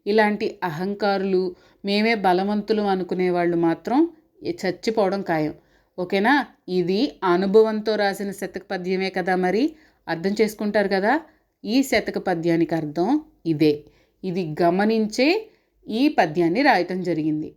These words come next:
ఓకేనా పిల్లలు? మరో మంచి కథతో మరో పాడ్‌కాస్ట్‌లో కలుద్దాం.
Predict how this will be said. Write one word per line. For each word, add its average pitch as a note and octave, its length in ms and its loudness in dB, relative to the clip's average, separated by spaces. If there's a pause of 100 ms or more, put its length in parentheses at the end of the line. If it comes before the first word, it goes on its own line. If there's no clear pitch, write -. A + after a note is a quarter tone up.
(200)
ఓకేనా A3 300 -2
పిల్లలు? A3 420 0 (480)
మరో G#3+ 340 4
మంచి D4+ 280 2
కథతో F3 640 -4 (180)
మరో G#3 300 2
పాడ్‌కాస్ట్‌లో G3+ 640 0
కలుద్దాం. D#3+ 480 -4